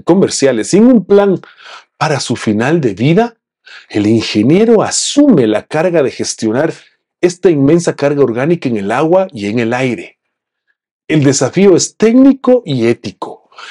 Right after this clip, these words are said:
y debemos aprender a desmantelar lo que la humanidad ha construido para no superar el umbral de toxicidad que sostiene la vida en el planeta.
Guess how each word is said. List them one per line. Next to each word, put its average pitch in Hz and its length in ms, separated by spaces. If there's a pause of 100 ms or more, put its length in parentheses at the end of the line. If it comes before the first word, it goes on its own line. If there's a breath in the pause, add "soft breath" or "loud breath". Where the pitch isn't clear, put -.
y 165 80
debemos 196 420
aprender 143 540
a 127 80
desmantelar 151 840
lo 131 160
que - 120
la 104 80
humanidad 113 500
ha 185 100
construido 117 800 (300)
para 101 240
no 135 140
superar 147 640
el 110 160
umbral 110 420
de 123 80
toxicidad 123 720
que - 140
sostiene 135 500
la 104 140
vida 202 320
en 202 100
el 196 140
planeta. 160 600